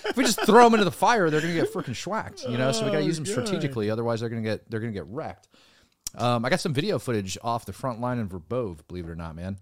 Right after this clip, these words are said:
Speaker 2: Ah,
Speaker 1: Yeah,
Speaker 2: good. This
Speaker 1: but
Speaker 2: is, this is a good, good start to my day.
Speaker 1: Yeah, and so the video footage from Verbove, remember how we said that whole place is basically turning into, like, a steel graveyard?
Speaker 2: Yep.
Speaker 1: Yeah, so it looks like a
Speaker 2: Is that
Speaker 1: P O
Speaker 2: true? Hundred percent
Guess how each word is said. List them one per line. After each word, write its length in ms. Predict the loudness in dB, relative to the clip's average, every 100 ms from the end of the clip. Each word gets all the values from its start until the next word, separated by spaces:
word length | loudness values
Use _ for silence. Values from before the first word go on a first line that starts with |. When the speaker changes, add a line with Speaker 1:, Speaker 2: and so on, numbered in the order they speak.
| -14
Speaker 2:
Ah, 400 | -8 0 2 2 _ 2
Speaker 1:
Yeah, 300 | 8 8 8
Speaker 2:
good. 120 | 2
This 120 | 0 6
Speaker 1:
but 160 | 6
Speaker 2:
is, 120 | 6 -2
this 140 | -6
is 60 | -4
a 60 |
good, 260 | 0 -2 -2 -10 -6
good 120 | -4
start 200 | 2 2
to 40 | 2
my 100 | -2
day. 240 | -2 -4 -6
Speaker 1:
Yeah, 240 | -2 0
and 140 | 0 0
so 120 | -2
the 80 | -2
video 220 | -2 -2
footage 320 | 0 -2 -2
from 260 | -4 -4 -2
Verbove, 280 | -2 -2 -4
remember 240 | -4 -2
how 100 | -2
we 140 | -2 -4 -8
said 280 | -6 -2 0
that 100 | -2
whole 120 | -2 -4
place 320 | -4 -4 -6
is 60 | -8
basically 380 | -8 -8 -10 -10
turning 260 | -6 -6
into, 180 | -6 -8
like, 120 | -10
a 20 | -8
steel 320 | -6 -4 -4
graveyard? 480 | -4 -4 -4 -2 -2
Speaker 2:
Yep. 140 | -2 _ _ _
Speaker 1:
Yeah, 260 | -2 -2 0
so 180 | 0 -2
it 60 |
looks 300 | -2 -4 -2
like 300 | 0 0 -2
a 20 | -4
Speaker 2:
Is 80 |
that 100 | -2
Speaker 1:
P 60 | 2
O 20 |
Speaker 2:
true? 260 | 2 2 -2 _
Hundred 180 | -8 -4
percent 280 | -2 -4